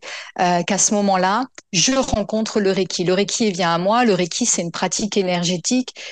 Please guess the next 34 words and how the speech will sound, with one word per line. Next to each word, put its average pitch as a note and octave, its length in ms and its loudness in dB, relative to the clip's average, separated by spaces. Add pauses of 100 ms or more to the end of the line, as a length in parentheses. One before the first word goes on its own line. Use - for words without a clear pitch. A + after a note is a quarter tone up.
(140)
qui, - 320 0
à B3+ 160 2
la B3 140 2
fois, A#3+ 360 0
permet G3 380 0
de - 40 0
se - 140 2
calmer, F#3 720 2
de G3 140 0
se F3+ 240 0
centrer, G3+ 760 2
de, F3+ 220 2 (340)
de, E3+ 340 2
de F3 80 0
se - 140 2
réaligner, F3 640 2 (460)
et A#3+ 200 2
aussi A#3+ 600 2 (260)
une G#3 180 4
pratique C4 480 -2
qui - 220 -2 (100)
éveille A#3 540 4
l'étincelle, G3+ 720 0
le, F#3 140 4
la F3+ 160 0
relation G3 640 0
avec, F3+ 340 -2
euh, F3 160 2
avec F#3 240 -2
l'intériorité. F3 720 0 (560)
Et, G3 300 6
euh, F3+ 420 2 (320)
et G3 100 2
donc, A#3 320 0